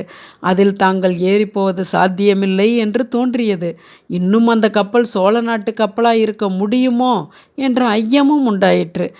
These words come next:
இதை பற்றி சேனாதிபதியிடம் கூறினேன். இருவரும் இங்கே வந்து பார்த்து முடிவு செய்வது என்று தீர்மானித்து கொண்டு வந்தோம். தங்களை பார்த்த பிறகுதான் எங்கள் மனம் நிம்மதி அடைந்தது என்றான்.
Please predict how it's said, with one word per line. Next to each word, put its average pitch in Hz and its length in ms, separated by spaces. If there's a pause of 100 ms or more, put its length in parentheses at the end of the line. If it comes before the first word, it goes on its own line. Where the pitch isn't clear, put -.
(180)
இதை 180 260
பற்றி 214 380
சேனாதிபதியிடம் 233 880
கூறினேன். 220 600 (460)
இருவரும் 254 680
இங்கே 233 380
வந்து 226 300
பார்த்து 214 400
முடிவு 233 360
செய்வது 208 460
என்று 233 320
தீர்மானித்து 226 640
கொண்டு 175 300
வந்தோம். 190 420 (440)
தங்களை 196 480
பார்த்த 202 460
பிறகுதான் 190 520
எங்கள் 180 320
மனம் 170 380
நிம்மதி 202 600
அடைந்தது 170 640
என்றான். 165 480